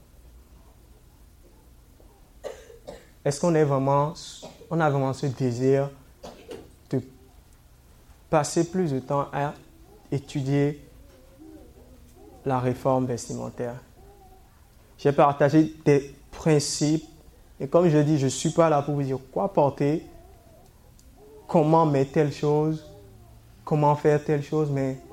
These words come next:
il faut qu'on soit prêt à choisir pour nous-mêmes. Comme on l'a vu, une maison ordonnée, une maison, une maison où règne Christ, c'est meilleur que quoi ?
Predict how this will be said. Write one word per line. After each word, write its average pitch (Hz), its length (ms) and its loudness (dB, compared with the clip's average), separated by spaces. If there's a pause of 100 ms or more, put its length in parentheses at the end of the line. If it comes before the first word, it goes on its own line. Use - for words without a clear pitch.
(1700)
il 156 80 0
faut - 180 0
qu'on 170 160 0
soit 160 220 0
prêt 139 300 -6 (840)
à 147 60 -2
choisir 135 580 0
pour 135 200 -4
nous-mêmes. 120 360 -6 (1400)
Comme 147 160 2
on 175 60 6
l'a 165 180 4
vu, 151 360 2 (920)
une 170 100 4
maison 156 340 4
ordonnée, 143 680 2
une 160 100 2
maison, 151 460 2
une 160 120 2
maison 147 380 0 (140)
où 175 140 4
règne 143 280 2
Christ, 196 500 -2 (500)
c'est 139 460 0 (220)
meilleur 160 480 4
que - 80 0
quoi ? 185 360 0